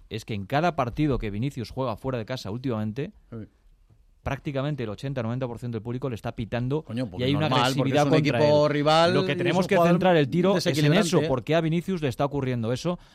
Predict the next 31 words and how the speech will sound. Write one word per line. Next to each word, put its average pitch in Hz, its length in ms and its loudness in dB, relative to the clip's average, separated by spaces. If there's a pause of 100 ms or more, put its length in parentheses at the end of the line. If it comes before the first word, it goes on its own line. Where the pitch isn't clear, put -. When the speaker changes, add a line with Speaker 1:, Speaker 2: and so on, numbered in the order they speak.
Speaker 1:
en 120 140 -2
la 113 120 -4
previa 139 220 2
de 143 80 2
un 139 80 -2
partido 135 260 0
tan 143 120 0
Speaker 2:
Hombre, 127 120 -2
Speaker 1:
importante 139 460 -2
continuamente, 170 840 2
Speaker 2:
pues - 80 -6
a 113 40 -4
lo 175 60 0
Speaker 1:
una 190 160 2
Speaker 2:
mejor 202 80 -2
Speaker 1:
y - 60 -14
Speaker 2:
porque 143 140 2
Speaker 1:
otra 143 180 2
Speaker 2:
los 117 80 0
Speaker 1:
vez? - 40 0
Speaker 2:
árbitros 156 380 0
no 170 80 -2
lo 151 140 -2
cortan. 143 260 -2
Speaker 1:
Y - 20 0
lo 135 120 -2
que 123 140 -8
yo 151 180 2
digo 190 400 2 (360)
es 135 180 -4
que 104 300 -8